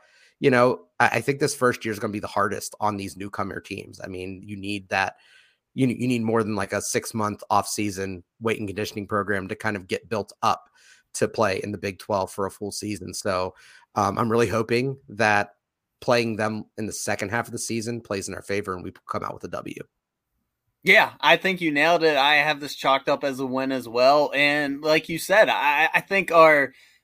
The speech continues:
Speaker 2: style of play that we're going into in twenty twenty-three will be in our favor. We, you know, a running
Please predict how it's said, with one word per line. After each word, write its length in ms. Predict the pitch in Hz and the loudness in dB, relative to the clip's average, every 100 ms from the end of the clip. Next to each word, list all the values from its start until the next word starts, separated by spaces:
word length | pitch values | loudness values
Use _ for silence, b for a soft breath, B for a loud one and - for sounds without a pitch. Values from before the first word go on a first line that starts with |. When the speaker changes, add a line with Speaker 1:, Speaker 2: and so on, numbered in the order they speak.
| - | -18
Speaker 2:
style 520 | - - 165 180 156 | -6 4 6 6 6
of 100 | 139 | 2
play 300 | - 160 170 | 6 8 8
that 200 | 139 127 | 8 4
we're 120 | 143 | 2
going 320 | 127 143 139 135 | 0 2 2 0
into 360 | 143 143 127 | -2 -2 -4
in 140 | 113 110 | -4 -4
twenty 280 | 135 131 | -4 -2
twenty-three 600 | 123 139 123 113 139 151 | -2 -2 -4 -4 -2 0
will 320 | 135 135 139 131 | 0 0 -2 -2
be 240 | 139 131 | 0 0
in 100 | 123 | 0
our 160 | 117 110 | -2 -4
favor. 560 | - 135 143 131 113 | 0 2 2 0 -4
We, 220 | 110 117 _ | -6 -12 _
you 300 | 131 139 147 | -10 -4 -4
know, 220 | 110 104 | -4 -4
a 100 | 139 | -4
running 680 | 131 127 151 175 175 160 147 | -4 0 2 2 2 0 -4